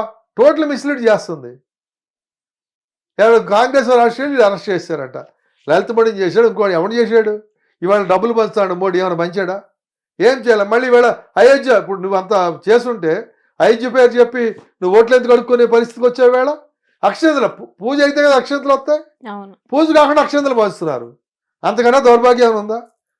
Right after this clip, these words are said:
Speaker 1: మనం ఏ మతానికి వ్యతిరేకాన్ని కాదు అక్కడ. పూజ కాకుండా ఎక్కడైనా కానీ, ఏ మతానికి సంబంధించి అయినా కానీ,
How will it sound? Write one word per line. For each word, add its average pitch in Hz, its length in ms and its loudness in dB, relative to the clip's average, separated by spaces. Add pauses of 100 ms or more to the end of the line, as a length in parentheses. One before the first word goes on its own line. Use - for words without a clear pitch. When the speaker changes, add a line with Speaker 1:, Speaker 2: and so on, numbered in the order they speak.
(320)
Speaker 1:
మనం 170 200 -2
ఏ - 20 0
మతానికి 240 460 0
వ్యతిరేకాన్ని 240 500 2
కాదు 208 220 0
అక్కడ. 143 220 -10 (1600)
పూజ 254 200 -2 (160)
కాకుండా 220 400 2
ఎక్కడైనా 247 520 2 (100)
కానీ, 151 220 -4 (320)
ఏ 190 120 2
మతానికి 254 440 0
సంబంధించి 202 440 -6
అయినా 139 160 -10
కానీ, 127 300 -14